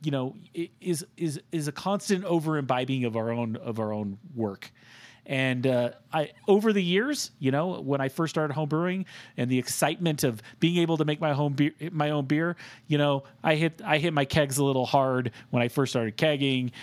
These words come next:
and learned quite quickly that, uh, you know, i-, if I were to drink like this continually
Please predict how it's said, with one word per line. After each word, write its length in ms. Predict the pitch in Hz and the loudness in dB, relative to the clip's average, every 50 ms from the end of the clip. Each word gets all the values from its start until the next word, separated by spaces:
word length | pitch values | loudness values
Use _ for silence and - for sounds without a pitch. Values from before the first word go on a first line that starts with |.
| - - - - | -20 -10 -2 0
and 220 | 135 127 135 143 | 0 2 2 2
learned 240 | 180 196 185 160 - | 2 2 0 -2 -4
quite 260 | - - 170 165 156 | 2 2 2 2 2
quickly 560 | - - 165 156 - - 135 127 117 107 101 - - - - - 120 110 110 | 0 0 0 0 2 2 0 2 2 0 -2 -6 -12 -18 -16 -14 -10 -6 -2
that, 340 | 131 123 120 117 110 - - | 0 0 0 0 -2 -2 -2
uh, 300 | 127 117 113 110 110 113 110 - - - - - | 0 0 0 0 -2 -4 -6 -10 -20 -20 -16 -8
you 140 | - 156 170 | -4 -2 -2
know, 320 | 156 139 131 131 127 127 - - - - - | 0 0 -2 -2 -4 -6 -10 -14 -12 -4 0
i-, 40 | |
if 340 | 147 135 131 - 147 135 - | 2 2 2 0 0 0 0
I 100 | 165 185 | 2 2
were 140 | 190 185 180 | 2 2 2
to 120 | 165 151 | 2 0
drink 360 | 131 113 135 131 147 151 135 139 | -2 -2 -2 -2 -2 -2 0 0
like 160 | 127 123 - | -2 0 0
this 380 | - 120 113 110 - - - - _ _ _ _ - | 0 0 0 0 -2 -6 -8 -10 _ _ _ _ -10
continually 920 | - - 135 123 - - 143 139 127 123 120 117 113 110 110 107 104 104 101 | -4 -4 -4 -2 -2 -2 -2 0 0 0 0 0 -2 -2 -2 -2 -2 -4 -6